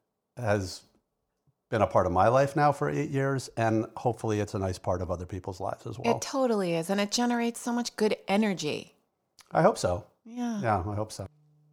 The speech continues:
Speaker 2: You have a studio?
Speaker 1: I do.
Speaker 2: Where is it located?
Speaker 1: It is on Thirty-fifth Street in New York City. I've been there, well, I've been in that studio for five years, but I've been in Manhattan for,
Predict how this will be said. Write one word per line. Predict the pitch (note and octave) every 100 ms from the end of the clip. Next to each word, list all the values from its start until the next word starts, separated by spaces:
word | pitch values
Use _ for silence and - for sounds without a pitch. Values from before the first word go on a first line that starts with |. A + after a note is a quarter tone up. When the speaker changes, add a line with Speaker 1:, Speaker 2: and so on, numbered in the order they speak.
| _ _ _
Speaker 2:
You | - A3+
have | G#3
a |
studio? | G3+ B3 B3 A#3+ C#4 D#4+ - - _ _ _ _ _ -
Speaker 1:
I | A#2
do. | F#2+ F#2+ - _ _ -
Speaker 2:
Where | G3 G3+
is | G#3
it |
located? | - B3 A3 E3+ D3+ D3+ - - -
Speaker 1:
It | A#2
is | A2+ F#2+
on | F2+ F2+ F2 F2 F2+
Thirty-fifth | - - G#2+ G#2 G#2
Street | - A#2+ A2+
in | B2 G#2+
New |
York | F#2+ F#2
City. | - F#2+ A#2+ D#3+ _ _ _ _ _ _
I've | G#2 G2 E2+
been | G#2+ G2+ F#2+
there, | F#2+ F#2 F#2 E2+ -
well, | G#2
I've | G#2
been | G2
in | F2+
that | G2+ -
studio | - A2+ G2 F#2+
for | -
five | - B2 G2 F#2
years, | F#2 F#2 C3
but | - A#2
I've | A2
been | A#2 C#3+ C#3+ - _
in | C3+ C#3 B2
Manhattan | G2+ A2 G2 G2+ G#2
for, | - G#2 G2+ G2 F#2+